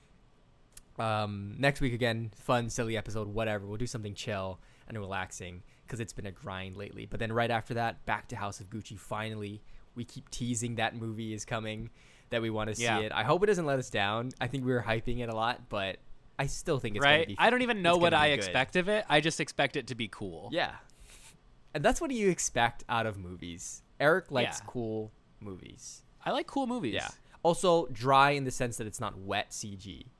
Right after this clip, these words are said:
Speaker 1: That we brought up that,
Speaker 2: Right.
Speaker 1: um,
Speaker 2: Right,
Speaker 1: I
Speaker 2: right,
Speaker 1: forget.
Speaker 2: right.
Speaker 1: Was that in Dune?
Speaker 2: Visually
Speaker 1: <laughs>
Speaker 2: dry.
Speaker 1: In Dune, we were talking about that.
Speaker 2: Yeah, Dune.
Speaker 1: You don't like wet C G I movies. Dry
Speaker 2: I don't like the
Speaker 1: movies.
Speaker 2: wet.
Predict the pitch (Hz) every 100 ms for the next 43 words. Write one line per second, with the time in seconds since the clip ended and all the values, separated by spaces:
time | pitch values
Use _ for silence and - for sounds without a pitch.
0 | - 110 - 127 127 123 117 117 - 123
1 | 117 107 - 117 113 107 127 120 113 92
2 | - 95 131 120 - 131 131 127 123 -
3 | 143 123 123 131 170 143 143 123 110 -
4 | 110 185 165 143 131 127 127 123 127 113
5 | 113 113 113 123 123 104 127 120 98 214
6 | 233 165 131 98 107 - - 101 95 87
7 | 85 - - - - - - 120 117 117
8 | 208 196 160 151 143 120 107 117 113 104